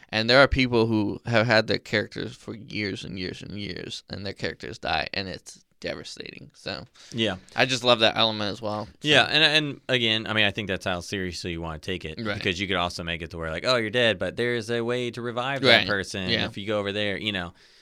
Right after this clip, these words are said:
Speaker 2: So I think, I think people can get scared away from it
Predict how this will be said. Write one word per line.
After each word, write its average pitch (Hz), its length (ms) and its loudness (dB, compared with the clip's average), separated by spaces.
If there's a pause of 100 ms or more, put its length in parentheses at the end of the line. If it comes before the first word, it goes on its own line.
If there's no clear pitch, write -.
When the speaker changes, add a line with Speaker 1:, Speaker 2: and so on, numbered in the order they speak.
(140)
Speaker 2:
So 117 420 8
I 101 140 4
think, 117 440 -2 (280)
I 127 40 0
think 156 160 4
people 135 220 2
can 113 160 -2
get 101 180 -2
scared 104 300 -2
away 92 260 -4
from 95 240 -6
it 92 220 -8